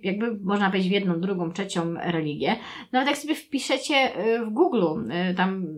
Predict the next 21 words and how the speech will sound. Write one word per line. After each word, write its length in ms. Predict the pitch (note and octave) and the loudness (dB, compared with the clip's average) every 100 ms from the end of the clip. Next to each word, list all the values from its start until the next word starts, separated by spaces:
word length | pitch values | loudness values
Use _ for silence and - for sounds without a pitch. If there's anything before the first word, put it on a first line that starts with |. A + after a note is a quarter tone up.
| F#3+ | -4
znaczenie, 1080 | G3+ A3 A3+ A3 A3 G#3 G#3 G3+ G3 G3 F#3+ | 0 2 2 2 2 0 0 0 -2 -2 -4
y, 40 | |
symbolizm 640 | F#3+ G3+ F#3 F#3 F#3+ G3 F3+ | -2 0 2 2 2 0 2
żółwia, 380 | F3+ D#3+ D3+ - - - | 2 4 2 2 -8 -2
to 120 | E4+ | 0
znajdziecie 440 | E4+ C#4 D4 D#4+ | 0 0 -2 -2
pięć 220 | D#4 C4+ | 0 0
różnych 260 | C4 B3 A#3+ | 0 2 2
odpowiedzi 440 | A#3+ A#3 G#3 G#3 | 0 0 0 2
albo 300 | - A#3 A3+ | 2 2 4
na 80 | B3 | 4
jednej 220 | B3 A#3 | 4 2
stronie 300 | A#3 B3 A#3 | 0 0 0
zestawienie 500 | A3+ A3 A3 G#3+ A3 | 0 0 0 0 0
tych 200 | G#3+ F#3+ | 0 -2
różnych 380 | F#3+ G#3 G#3 F3+ | -2 0 -2 -2
kultur 320 | G3+ G3+ G#3 | -4 0 0
i 100 | D#3 | 0
różnych 280 | F#3 F3+ D#3+ | 0 0 -2
podejść. 420 | - D3+ A2 C#3+ | -2 -4 -2 -2
Więc 240 | F3+ G#3+ | 0 -2